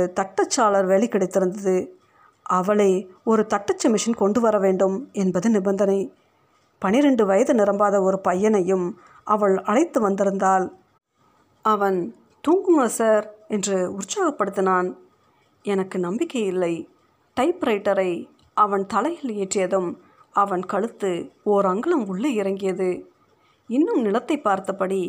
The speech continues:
பொதுவாக, "அப்ப வாரன்" என்றாள். "ஒரு விஷயம், அதில் ஊ இல்லை" என்றேன். அவள் தெரியும் என்பது போல தலையை இரண்டு பக்கமும் அசைத்தாள்.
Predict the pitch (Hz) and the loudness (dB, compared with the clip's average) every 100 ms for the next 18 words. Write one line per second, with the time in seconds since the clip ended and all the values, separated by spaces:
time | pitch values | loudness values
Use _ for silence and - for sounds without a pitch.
0 | - - - 202 311 208 185 190 190 - | -8 -14 -8 -4 -2 -2 -2 -4 -6 -12
1 | _ _ - - - 196 180 185 226 220 | _ _ -20 -20 -6 -4 0 0 0 -4
2 | 214 - _ - 208 196 196 190 185 - | -8 -20 _ -6 -4 -2 0 0 -4 -16
3 | _ _ - - - - 196 196 185 185 | _ _ -20 -20 -20 -12 -6 -4 -2 -2
4 | 262 240 220 - _ _ - 208 202 190 | -2 -4 -6 -14 _ _ -4 -2 -2 0
5 | 330 330 202 202 208 190 196 190 185 - | 2 2 2 0 0 0 0 -2 -2 -6
6 | _ _ _ _ _ _ - 208 202 190 | _ _ _ _ _ _ 0 0 2 0
7 | 185 185 254 339 403 302 202 196 190 190 | -2 -4 0 0 2 0 0 -4 -6 -2
8 | 196 196 190 185 - _ _ 233 302 415 | 0 2 0 -4 -10 _ _ -2 0 0
9 | 262 196 196 277 302 269 320 320 254 196 | 0 -2 -2 -2 -2 -2 0 2 2 0
10 | 214 196 196 190 | -4 0 0 0